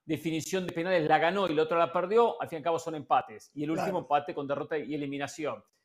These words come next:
Speaker 1: Ya venía mal del torneo pasado y tuvo la pretemporada para armar el equipo. Es verdad lo del nueve, lo del centro delantero. Lotti nunca fue en Argentina un nueve de una alta cuota goleadora, por lo cual uno no sabe por qué termina jugando. Acompañaba un nueve, recuer-, recuerdo parte en Atlético Tucumán.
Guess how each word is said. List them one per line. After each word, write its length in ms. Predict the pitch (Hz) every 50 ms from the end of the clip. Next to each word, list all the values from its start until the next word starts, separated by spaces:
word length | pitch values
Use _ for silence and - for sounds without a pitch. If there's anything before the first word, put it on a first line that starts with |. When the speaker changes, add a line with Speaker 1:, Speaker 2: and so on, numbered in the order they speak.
| _ _ _ _
Speaker 1:
Ya 140 | - 202
venía 200 | 208 208 208 208
mal 160 | 196 202 208 208
del 140 | 196 170
torneo 240 | - 180 180 180 -
pasado 560 | - 170 - - 185 160 139 131 117 110 - - _ _ _
y 100 | - 190
tuvo 180 | - - 285 285
la 140 | 269 233 220
pretemporada 580 | 208 175 - 185 165 - 165 190 247 269 262
para 140 | - 165 143
armar 180 | 143 143 147 143
el 80 | 139
equipo. 360 | 135 123 - 131 110 - 139 -
Es 120 | - 208
verdad 400 | 196 208 190 185 208 220 240 233
lo 100 | 196 165 147
del 120 | 147 147
nueve, 360 | 151 156 151 147 135 123 127
lo 100 | 139 151
del 80 | 156 151
centro 300 | - - - 165 147 156
delantero. 520 | 156 151 143 123 156 135 123 120 123 - _ _ _ _ _ _
Lotti 300 | - 190 247 247 247 247
nunca 260 | 220 240 233 240 214 185
fue 220 | - - 262 247
en 60 | 214
Argentina 640 | 190 165 156 160 165 - - 190 180 185 175 170 -
un 200 | - 180 185 185
nueve 240 | 196 202 208 202 196 175
de 60 | 175
una 120 | 175 175
alta 260 | 185 196 - - 170
cuota 240 | - 185 185 - 180
goleadora, 540 | 175 175 170 165 170 165 165 156 151 143 139
por 100 | 139 165
lo 60 | 165
cual 220 | - 226 214 202 -
uno 160 | - 190 196 196
no 80 | 185
sabe 220 | - - 214 196 170
por 160 | - 156 139
qué 80 | 190
termina 340 | 185 - 156 151 165 165 160
jugando. 320 | - - 170 160 147 151 147
Acompañaba 480 | - 165 147 - 165 180 196 180 180
un 60 | 180
nueve, 640 | 190 214 226 220 214 202 190 180 175 175 175 165 - _ _ _ _ _
recuer-, 320 | - 139 - 185 185 180 - - _ _ _
recuerdo 400 | - 151 151 180 180 170 160 165
parte 560 | - 170 180 170 175 - 165 156 131 - - -
en 140 | 151 160 160
Atlético 400 | - - 185 180 175 160 170 170
Tucumán. 500 | 170 151 185 220 226 214 208 196 180